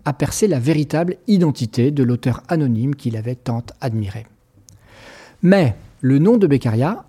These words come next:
avait été imprimé sur quelques exemplaires de la dernière édition, celle de mars mille sept cent soixante-six.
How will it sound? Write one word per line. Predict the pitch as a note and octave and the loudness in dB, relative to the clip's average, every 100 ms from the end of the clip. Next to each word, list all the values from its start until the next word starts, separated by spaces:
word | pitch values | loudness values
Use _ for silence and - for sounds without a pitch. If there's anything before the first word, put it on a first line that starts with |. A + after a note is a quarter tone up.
| - | -4
avait | C#3 D#3 | 0 2
été | G3 A#3 | 0 2
imprimé | G#3+ - E3 F3+ G#3+ | 0 0 0 2 0
sur | C#3+ - - | -2 -6 0
quelques | C4+ B3+ G#3 F3 F3+ | 0 2 2 2 0
exemplaires | D#3+ E3 - F3 F#3 | 0 -2 0 0 0
de | D3+ | 0
la | B2 | 0
dernière | C3 C#3+ D3+ C#3+ | 0 0 0 0
édition, | B2+ A#2+ - A#2+ E3+ - _ _ | -2 -2 -2 -2 -4 -16 _ _
celle | - D#3 D3+ | -4 -2 0
de | B2 | 0
mars | A#2 C#3+ - - - _ C3 | 0 0 -2 -10 -12 _ -2
mille | C3+ - | 0 0
sept | B2 | -4
cent | C3 | -4
soixante-six. | - A#2 G#2+ - - - | -6 -8 -8 -10 -12 -14